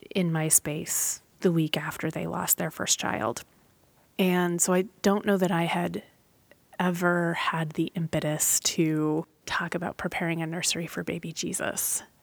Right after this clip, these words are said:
because of that experience. I think the idea of every valley shall be lifted up and every mountain shall be laid low, like, paths will be made straight.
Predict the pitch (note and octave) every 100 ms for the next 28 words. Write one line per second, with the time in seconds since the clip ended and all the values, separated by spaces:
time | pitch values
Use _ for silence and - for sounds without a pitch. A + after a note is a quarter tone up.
0 | _ _ - - - E3 - G3 E3+ D#3+
1 | D#3 D#3 F#3+ - F3 F3 G3 - - -
2 | - - _ _ - G3 G#3 G3+ F#3 F3+
3 | E3+ - - - _ _ _ _ _ _
4 | _ - F#3 G3 F#3+ - F#3 F3 E3 F#3+
5 | G3 G3+ G#3 - F3+ F3 E3+ F3 F3+ F3
6 | - - - - - _ _ F#3 F#3 F3
7 | - E3 E3+ F3+ F3+ - F3+ E3 F3+ E3+
8 | - E3 D#3+ D#3+ D#3+ E3 D#3+ D#3+ E3 E3
9 | F3+ E3+ - - E3 D#3+ D#3+ D#3+ D#3+ D#3+
10 | D#3 - - F3 E3 - E3 D#3+ D#3 D#3
11 | - - D#3 D#3+